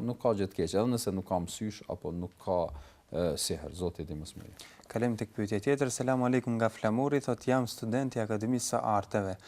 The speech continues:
Speaker 2: Falem pesë kohët e namazit, por gjatë ligjëratave shpesh herë më bie të vizatoj model të gjallë, si për shembull njeriun. Çfarë të bëj kur unë, e,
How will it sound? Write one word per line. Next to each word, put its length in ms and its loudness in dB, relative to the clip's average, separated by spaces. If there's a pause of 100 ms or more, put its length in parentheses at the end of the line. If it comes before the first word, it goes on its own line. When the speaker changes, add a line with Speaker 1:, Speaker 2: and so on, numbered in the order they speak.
(260)
Speaker 2:
Falem 340 6
pesë 300 0
kohët 320 -2
e 40 0
namazit, 580 0
por 200 4
gjatë 640 2
ligjëratave 720 0
shpesh 400 -4
herë 260 2
më 140 0
bie 300 2
të 260 -4
vizatoj 640 0
model 480 0
të 240 -2
gjallë, 320 4 (340)
si 160 -4
për 220 -6
shembull 420 0
njeriun. 520 0 (360)
Çfarë 220 2
të 140 2
bëj 160 6
kur 180 0
unë, 260 2 (380)
e, 500 0